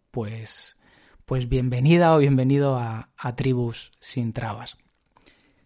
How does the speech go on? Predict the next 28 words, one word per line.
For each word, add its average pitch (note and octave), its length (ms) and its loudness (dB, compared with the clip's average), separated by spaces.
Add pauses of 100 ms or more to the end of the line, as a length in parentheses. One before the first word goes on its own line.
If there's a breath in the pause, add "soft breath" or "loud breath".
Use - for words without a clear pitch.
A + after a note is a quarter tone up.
(420 soft breath)
¿Cómo G#3+ 180 6
tengo G#3 280 4
pensado F#3+ 640 4
que, C3+ 460 -2
que C#3 80 -6
funcione C#3 640 -2
el B2+ 160 -2
podcast? A#2+ 540 -6
Pues, - 640 -8
bueno, D3 360 -2
aunque C3 920 0
todo F3+ 300 6
puede F3+ 180 4
ir F3 80 -2
cambiando, E3+ 480 2
porque B2 460 0
después A#2+ 340 -4
de C3+ 60 0
un C#3 40 -2
capítulo C3 440 -4
cero D#3 260 -2
y B2+ 80 -2
del A#2+ 140 -4
aprendizaje, A#2 640 -6
seguro B2+ 340 -2
que A2+ 100 -8
todo B2+ 240 -6
cambia, C3 360 -6